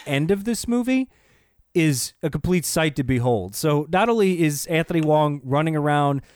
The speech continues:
spitting on people, screaming Ebola, uh, and he's got this, like, child that he's using as a hostage to try and keep people away from him.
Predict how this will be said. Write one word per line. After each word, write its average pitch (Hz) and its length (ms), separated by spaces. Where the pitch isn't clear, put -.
spitting 175 520
on 160 180
people, 156 360
screaming 156 520
Ebola, 123 760
uh, 131 260
and 151 120
he's 147 120
got 175 200
this, 160 260
like, 135 220
child 170 640
that 131 100
he's 127 180
using 143 280
as 131 100
a 120 60
hostage 151 580
to - 60
try 139 180
and 127 80
keep 156 220
people 151 260
away 139 220
from 120 220
him. 113 120